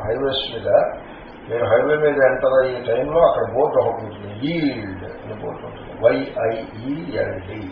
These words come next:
yield. ఈల్డ్ అంటే ఎదుటివాడికి అవకాశమును ఇమ్ము అని అర్థం. కాబట్టి మీరు నడిచి వెళ్ళేప్పుడు మీరు ఎదుటివాడికి అవకాశం ఇచ్చి నడిచి వెళ్ళాలి, అంతే తప్ప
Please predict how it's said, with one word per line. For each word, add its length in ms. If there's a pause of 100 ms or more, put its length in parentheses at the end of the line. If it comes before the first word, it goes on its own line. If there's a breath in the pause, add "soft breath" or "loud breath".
(200)
yield. 500 (680)
ఈల్డ్ 320
అంటే 260 (100)
ఎదుటివాడికి 920
అవకాశమును 920
ఇమ్ము 480 (260)
అని 200
అర్థం. 360 (1300)
కాబట్టి 340
మీరు 320
నడిచి 340
వెళ్ళేప్పుడు 520 (500)
మీరు 220
ఎదుటివాడికి 640
అవకాశం 500
ఇచ్చి 280
నడిచి 320
వెళ్ళాలి, 360 (800)
అంతే 260
తప్ప 240